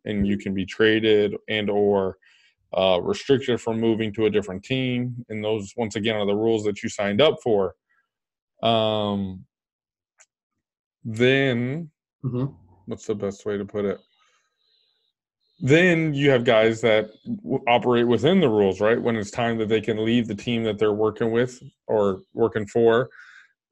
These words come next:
Speaker 1: then the fans get pissed at 'em. And it's like, "Why are you leaving our team? There's no loyalty," all this. It's
Speaker 2: Mm-hmm.
Speaker 1: like,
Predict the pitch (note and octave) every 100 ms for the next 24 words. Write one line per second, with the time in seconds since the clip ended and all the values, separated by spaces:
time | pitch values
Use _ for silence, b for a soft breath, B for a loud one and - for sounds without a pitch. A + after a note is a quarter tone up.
0 | F#4 B2+ D#3 D#3+ C3 F3 F3+ F3 C#3+ A#2+
1 | G#2 A2+ A2+ - G#2 G2+ G2 G2 G2 G#2+
2 | G2+ G#2+ A2+ A#2 A2+ A2+ A2 A2+ G#2+ G#2
3 | G2+ G2+ C3 B2+ B2 A#2+ G#2+ G2 G2+ G2
4 | A#2 B2 A#2 G#2+ A#2 G#2+ A2 A2 A2+ G#2+
5 | F2 - _ _ _ _ - - A2 G#2